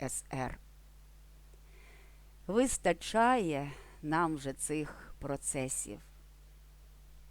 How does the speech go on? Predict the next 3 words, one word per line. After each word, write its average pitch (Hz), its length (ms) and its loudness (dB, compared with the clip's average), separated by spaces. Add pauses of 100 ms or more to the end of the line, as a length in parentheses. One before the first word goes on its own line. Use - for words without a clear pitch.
(180)
Я 214 440 6 (440)
за 185 300 8
своє, 180 760 2